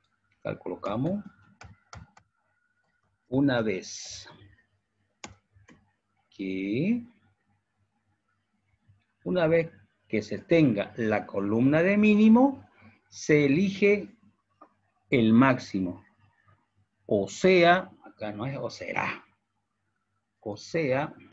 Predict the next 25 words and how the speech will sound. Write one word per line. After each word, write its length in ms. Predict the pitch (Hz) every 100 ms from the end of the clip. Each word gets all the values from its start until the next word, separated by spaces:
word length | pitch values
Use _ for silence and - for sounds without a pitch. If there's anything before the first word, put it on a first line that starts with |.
| - _ - - _ _ _ _ _ _ _ _ _ _ _ _ _ _ _ _ _ _ -
o 80 |
sea, 500 | 123 156 139 - - _ _ _
el 220 | - 135 135
máximo 720 | 131 175 - - 220 220 214
de 100 | 202
los 180 | 185 165
mínimos. 640 | 160 143 107 95 90 - - _ _ _ _ _ _ _ _ _ _ _ _ _ _
Listo, 640 | 139 170 196 180 - 110
ya 140 | 113 131
está. 300 | - 87 - - - _ _ _ _ _ _ _ _
Pues 180 | 190 254
es 100 | 262
parecido, 580 | 214 170 165 254 233 180
digamos, 460 | 165 180 185 170
al 100 | 123
criterio 420 | 131 123 185 180
anterior, 580 | 151 117 107 139 202 160
¿no? 160 | 113 160
¿Se 80 | 131
acuerdan 320 | 147 185 175
que 80 | 147
el 40 |
criterio 140 | 170 170
anterior 340 | 160 151 165
elegíamos 640 | 139 131 156 170 170 175